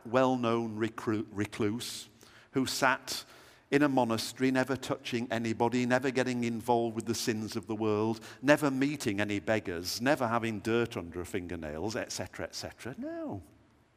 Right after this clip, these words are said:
Even the shape of the woman was bent to service, yet holy.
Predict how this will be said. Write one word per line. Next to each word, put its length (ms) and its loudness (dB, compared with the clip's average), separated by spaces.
Even 320 2
the 80 6
shape 580 0
of 140 -8
the 80 0
woman 360 -2
was 160 -6
bent 680 -6
to 80 -8
service, 840 -2
yet 220 -4
holy. 520 -4